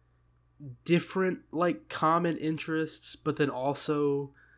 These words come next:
a little bit of just, in a couple cases, just, like,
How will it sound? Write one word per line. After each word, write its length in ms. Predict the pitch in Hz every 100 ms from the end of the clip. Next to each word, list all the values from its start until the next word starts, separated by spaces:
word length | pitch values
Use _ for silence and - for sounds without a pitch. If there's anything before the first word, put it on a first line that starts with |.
| _ _ -
a 100 | 143
little 260 | 131 147
bit 200 | 143 147
of 180 | 147 131
just, 360 | 123 135 - - _ _ -
in 100 | 143
a 80 | 139
couple 340 | - 156 160
cases, 460 | 151 156 143 151 139
just, 240 | 139 -
like, 380 | 123 117 - -